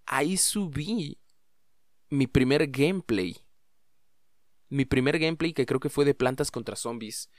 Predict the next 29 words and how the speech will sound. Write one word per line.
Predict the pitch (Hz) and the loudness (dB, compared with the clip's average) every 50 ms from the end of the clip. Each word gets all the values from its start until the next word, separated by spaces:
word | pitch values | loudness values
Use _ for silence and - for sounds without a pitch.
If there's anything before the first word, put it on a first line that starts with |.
| _ _ - - | _ _ -8 0
uno, | 143 143 135 120 117 139 196 _ _ _ _ - - - - - - - - - _ _ _ _ _ - _ _ _ - | 2 2 2 2 0 -4 -6 _ _ _ _ -20 -20 -20 -20 -20 -20 -20 -20 -20 _ _ _ _ _ -20 _ _ _ -8
y | 151 151 143 139 143 143 139 135 135 135 135 135 127 - - _ _ - | -6 -2 -2 0 -2 -2 -2 -4 -6 -6 -6 -6 -8 -8 -12 _ _ 0
es | - 175 170 196 | 2 2 2 2
muy, | 214 226 240 233 220 | 2 2 2 2 0
muy | 208 196 202 208 214 226 269 277 254 | -2 -4 -2 -2 0 0 0 0 0
bonito | 254 262 220 220 - 233 | 0 -2 -2 0 2 2
recuerdo | 220 175 - - 156 170 175 - | 2 4 4 4 4 4 4 2
que | 135 | -2
tengo | 120 - 131 143 143 | -2 -2 0 0 2
de | 131 123 | 2 2
YouTube. | 113 113 - - 113 107 - | 2 0 -2 -2 -4 -4 -2
Por | - 120 131 | 0 0 0
esos | 147 156 165 170 | 0 0 0 0
años | 160 156 160 156 | 0 0 0 0
no | 143 135 | 0 0
conocía | 131 147 127 113 - 113 | 0 0 -2 0 -2 -2
a | 104 | -2
nadie, | 107 107 110 113 113 113 117 127 - - - _ _ _ _ _ _ _ _ - | -2 -2 -2 0 0 0 0 -2 -2 -4 -8 _ _ _ _ _ _ _ _ -6
nadie, | 120 120 120 120 123 120 120 117 | -2 2 2 2 2 2 2 0
nadie | 113 113 113 120 123 | 2 2 2 2 2
más | 113 107 - - | 2 0 -2 -2
que | 110 | -2
a | 98 | -2
Maprojo | 95 95 - - 120 120 120 - - 127 131 135 139 | -2 -2 0 2 2 2 2 2 0 0 2 2 2
y | 131 110 | 2 0
videos | 107 98 98 104 104 107 - - - | -2 -2 -2 -2 -2 -4 -6 -8 -4
X | - - - - 123 120 117 - - | -4 -4 -4 -4 -4 -4 -2 -2 -4
que | - 110 | -4 -6
salían. | - 107 101 104 110 107 101 92 | -4 -4 -2 -2 -2 -4 -4 -6